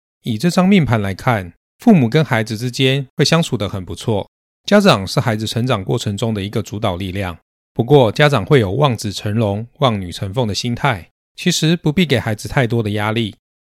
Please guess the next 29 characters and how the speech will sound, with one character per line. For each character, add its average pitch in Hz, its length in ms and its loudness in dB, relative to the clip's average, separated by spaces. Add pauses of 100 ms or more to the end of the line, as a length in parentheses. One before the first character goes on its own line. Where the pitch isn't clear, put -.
这 220 100 0
个 202 100 8
小 120 200 4
孩 104 120 0
很 107 160 -2
聪 147 220 2
明， 113 320 0 (180)
学 - 160 2
习 139 140 0
能 131 180 2
力 160 140 2
也 95 100 0
强， 95 400 -6 (280)
有 110 120 0
才 113 240 2
华， 110 380 2 (340)
给 110 140 0
他 180 160 6
一 208 40 8
个 165 120 4
正 175 200 4
确 165 180 4
的 131 100 2
目 156 140 4
标 151 200 6
可 156 140 2
以 113 80 4
前 92 240 -6
进， 107 320 -4